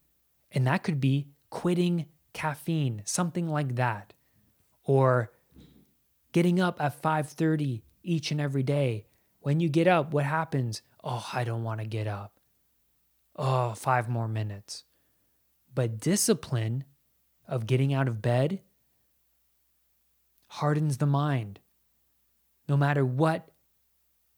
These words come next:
suffering you're experiencing, you can get past it. Just bear it, accept it, push through it. You don't know how much you can do until you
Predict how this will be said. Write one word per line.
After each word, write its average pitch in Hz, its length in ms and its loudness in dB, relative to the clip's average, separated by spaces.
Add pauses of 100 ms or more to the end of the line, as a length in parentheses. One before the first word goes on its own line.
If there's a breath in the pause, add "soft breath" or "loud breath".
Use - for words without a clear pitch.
(120)
suffering 147 640 0
you're 135 140 2
experiencing, 131 880 -4 (460)
you 156 160 2
can 147 180 -2
get 131 180 0
past 135 400 -4
it. 107 200 -8 (1500)
Just 131 320 -2
bear 131 320 2
it, 104 240 -8 (580)
accept 143 540 -2
it, 113 260 -4 (420)
push - 320 -6 (140)
through 139 340 4
it. 113 340 -4 (320)
You 143 120 -2
don't 151 240 2
know 151 160 2
how 135 200 0
much 147 300 -2
you 147 80 0
can 135 280 -4
do 135 360 0 (280 soft breath)
until 135 360 0
you 131 360 2